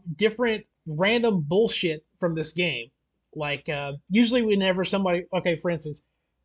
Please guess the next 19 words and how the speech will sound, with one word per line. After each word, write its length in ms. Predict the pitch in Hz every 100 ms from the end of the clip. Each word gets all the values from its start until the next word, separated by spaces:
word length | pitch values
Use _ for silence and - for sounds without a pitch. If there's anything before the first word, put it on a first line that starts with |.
| _
if 60 | 185
you 20 |
pre-order 440 | - 233 208 196
a 60 | 180
Call 240 | 190 185 170
of 80 |
Duty, 320 | 160 143 127 _ _ _ _ -
it 100 | 170
comes 320 | 196 196 160
with, 220 | 175 180
like, 300 | 156 143 135 _ _ _ _ _ _ -
I 100 | 180
don't 120 | 180
know, 280 | 156 156 160 165
like, 140 | 156
a 80 | 143
weapon 400 | 156 175 190 180
skin 600 | - - 185 180 170 165 _ _ -
or 460 | 143 147 139 139